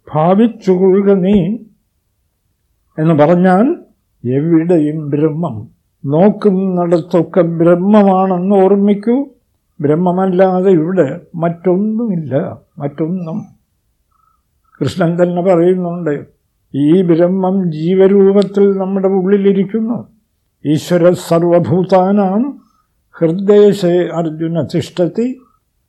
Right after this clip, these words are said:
ഭ്രാമയൻ സർവഭൂതാനി യന്ത്രാരൂഢാനി മായയാ തമേവ ശരണം ഗച്ഛ സർവഭാവേന. അത് പലരും ഓർമ്മിക്കില്ല. സർവഭാവത്തിൽ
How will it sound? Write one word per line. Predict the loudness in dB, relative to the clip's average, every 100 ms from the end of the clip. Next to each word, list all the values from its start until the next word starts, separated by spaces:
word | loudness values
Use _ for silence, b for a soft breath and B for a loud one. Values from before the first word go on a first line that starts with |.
| _
ഭ്രാമയൻ | -4 0 2 4 4 4 0 -2
സർവഭൂതാനി | -2 -2 -2 -2 -4 -6 -2 -2 -2 -4 -6 -12 _ _ _ -6
യന്ത്രാരൂഢാനി | -4 -2 0 2 4 4 4 2 2 0 0 -2 -6 -6
മായയാ | -6 -2 -2 -2 -2 -4 -6 -12 _ _ _ _ -2
തമേവ | -2 0 2 2 2 2 2 0
ശരണം | 0 0 2 0 -2 -4 -6 -6 -2
ഗച്ഛ | -2 -2 -6 -4 -4
സർവഭാവേന. | -4 -2 0 2 4 4 4 4 4 4 6 6 6 6 4 2 -2 -10 _ _ _ _ _ _ _ _ _ _ -4
അത് | -2
പലരും | 2 4 4 4 4
ഓർമ്മിക്കില്ല. | 4 4 0 0 -2 -2 -6 -10 _ _ _ _
സർവഭാവത്തിൽ | -6 -2 2 2 2 2 2 2 2 0 0 -2